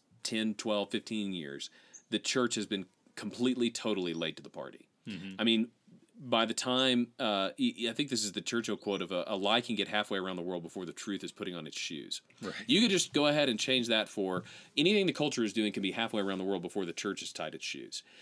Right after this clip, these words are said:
Speaker 1: And I think this is really obvious in the case of sexuality and in the case of race. So in terms of sexuality, the church was so late to talking about this. And this has been going on for fifty years.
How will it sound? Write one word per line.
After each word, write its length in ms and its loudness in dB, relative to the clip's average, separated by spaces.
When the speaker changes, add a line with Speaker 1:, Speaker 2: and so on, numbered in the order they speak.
Speaker 1:
And 340 8
I 140 4
think 160 0
this 120 -2
is 120 -4
really 400 4
obvious 500 2
in 180 -4
the 60 -6
case 340 -2
of 300 -4
sexuality 880 0
and 100 -2
in 60 -2
the 60 -2
case 240 -2
of 100 -8
race. 480 -4
So 420 2
in 160 0
terms 260 0
of 80 -2
sexuality, 920 0
the 100 -2
church 380 0
was 240 2
so 840 2
late 580 -4
to 100 -6
talking 400 -6
about 280 -16
this. 260 -8
And 100 0
this 120 2
has 80 0
been 160 0
going 260 -4
on 160 -6
for 160 -10
fifty 320 -6
years. 480 -12